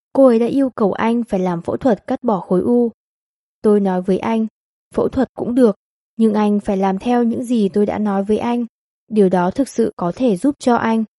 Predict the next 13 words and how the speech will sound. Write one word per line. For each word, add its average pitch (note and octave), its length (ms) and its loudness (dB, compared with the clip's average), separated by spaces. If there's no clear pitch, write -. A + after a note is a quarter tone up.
Sau G#3 260 -2
cuộc G3 180 0
phẫu G#3 200 -6
thuật, A#3 280 0
anh G#3+ 180 0
đã - 120 -4
từ B3 240 -2
chối G3 260 0
đề A#3 160 4
nghị G#3 240 -2
làm G3+ 280 -2
hóa F#3 140 -6
trị. B3+ 280 -4